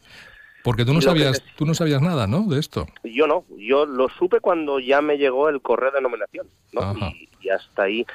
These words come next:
Speaker 2: Ahora es cuando he empezado a enterarme, ¿no?, de, de qué alumnados, de que ya vas por el centro y te dicen, "Profe, yo te, te voté, yo te tal".
Speaker 1: <laughs>
Speaker 2: Pero hasta ahora nada, no, no sabía ni quién, ni cuántos, ni nada, la verdad.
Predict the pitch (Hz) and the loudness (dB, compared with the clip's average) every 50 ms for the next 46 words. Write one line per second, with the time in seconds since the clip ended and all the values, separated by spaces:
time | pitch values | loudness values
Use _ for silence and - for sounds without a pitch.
0 | - - - - 123 139 160 190 190 175 - - 175 160 151 151 147 147 - 147 | -18 -6 0 2 4 4 4 4 2 0 0 0 0 2 2 0 0 0 0 0
1 | 131 139 135 139 135 131 127 127 127 - 135 123 120 131 143 143 135 127 139 131 | 0 2 2 2 2 2 2 0 -2 0 0 2 2 2 0 0 -2 -4 -4 -4
2 | 110 120 135 127 107 104 101 95 95 95 - _ - 113 113 113 113 110 107 113 | -6 -6 -6 -6 -8 -8 -10 -10 -12 -14 -14 _ -6 -6 -6 -6 -8 -10 -8 -4
3 | 117 120 120 117 113 117 123 - 110 101 - 104 98 101 101 110 107 - - 117 | -2 -2 -2 -2 -4 -6 -8 -8 -12 -10 -8 -8 -6 -4 -2 -4 -4 -4 -6 -6
4 | 113 107 - 113 110 110 113 110 110 - 107 104 104 - - 98 104 107 107 - | -6 -6 -8 -10 -10 -10 -10 -12 -12 -10 -8 -8 -8 -8 -10 -12 -12 -10 -4 -2
5 | 196 233 - 294 254 202 170 190 226 240 - 254 240 226 214 208 185 180 170 - | -2 0 0 0 -2 0 0 -2 -2 0 0 0 -2 0 0 -2 -2 -2 -4 -6
6 | - - 160 156 151 147 - 226 226 190 151 165 202 196 - 190 - - 190 190 | -4 -2 0 0 0 0 0 0 0 2 2 2 0 0 0 -4 -4 -4 -4 -4
7 | - - - - - 107 - - - - 110 135 131 123 117 113 - - - 120 | -6 -12 -14 -12 -10 -10 -12 -12 -12 -2 0 2 4 4 4 4 2 0 0 2
8 | 117 123 135 170 190 165 151 170 214 185 117 98 98 113 123 123 123 127 127 - | 4 4 4 2 2 0 2 2 2 2 2 0 0 -2 -2 -2 -2 -4 -4 -2
9 | - 147 143 139 143 143 131 127 127 113 - - - 131 147 165 190 220 254 254 | -2 -2 0 2 2 2 2 0 -2 -6 -6 -10 -6 -2 0 0 0 0 -2 -4
10 | 254 226 - 131 123 123 120 117 - - 131 139 151 175 170 - - 165 151 - | -10 -12 -16 -16 -12 -12 -12 -12 -8 -6 -4 -4 -4 -4 -6 -6 -6 -6 -6 -6
11 | 147 127 120 113 117 117 120 110 98 92 92 92 92 98 107 | -6 -8 -6 -4 -4 -4 -4 -4 -4 -6 -8 -8 -10 -10 -12